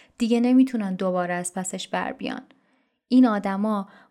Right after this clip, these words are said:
مدام دور خودشون میچرخن و نمی‌دونن که چی کار می‌کنن. اما آیا بقیه واقعاً می‌دونن که دارن چی کار می‌کنن؟ نه، اونا فقط شروع می‌کنن و هر روز طبق برنامه پیش می‌رن.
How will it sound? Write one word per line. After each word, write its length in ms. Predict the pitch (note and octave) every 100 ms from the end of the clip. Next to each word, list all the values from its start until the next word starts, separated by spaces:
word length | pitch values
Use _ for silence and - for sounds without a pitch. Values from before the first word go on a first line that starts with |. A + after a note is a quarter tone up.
| A3
مدام 460 | A#3 A#3 C4 C4+
دور 220 | C4 C4
خودشون 400 | B3 B3 A#3 A3+
میچرخن 720 | G#3+ G#3+ G#3+ F#3+ F#3 - E3+ A3+ _ _ G#3+
و 80 |
نمی‌دونن 600 | G3+ G3+ G#3 G#3 F#3+ F3+ F3+
که 100 | F#3+
چی 160 | -
کار 260 | F#3+ - -
می‌کنن. 420 | - - - - - _ _ _ _ _ _ _ -
اما 140 | F4+ A4+
آیا 200 | G4 F4+ B3+
بقیه 440 | G#3+ G#3 G3+ A3
واقعاً 500 | G3 G#3 G#3+ G#3+ A#3
می‌دونن 540 | A#3+ A#3+ A3 G3 F#3
که 120 | F3+ F#3+
دارن 280 | F3+ F3+
چی 140 | F3+ -
کار 220 | F#3+ F3+
می‌کنن؟ 680 | F3+ F3 F#3 F3+ F3+ F#3+ G#3 _ _ _ _ _ -
نه، 340 | F#3+ F#3 A3 - _ _ _
اونا 240 | B3 B3+ C4+
فقط 460 | C4 A#3+ B3+ C4
شروع 340 | - A3+ G#3+ A3
می‌کنن 560 | G#3 G#3 F#3 F3+ F#3 - _ -
و 60 |
هر 340 | G3 - G3+ F#3+
روز 340 | G3 G#3+ G#3 - _
طبق 340 | - A#3+ A#3 A3
برنامه 540 | G3 F#3+ F#3+ F#3 F#3+
پیش 340 | F#3+ G3+ - -
می‌رن. 220 | -